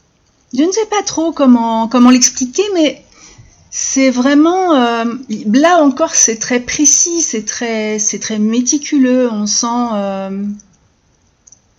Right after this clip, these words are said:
autant, euh, on pourrait considérer l'art comme quelque chose de, de complètement, euh,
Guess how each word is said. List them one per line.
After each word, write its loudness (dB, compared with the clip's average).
autant, 2
euh, 0
on -2
pourrait -2
considérer -2
l'art -4
comme -6
quelque -8
chose -4
de, -8
de -10
complètement, -8
euh, -10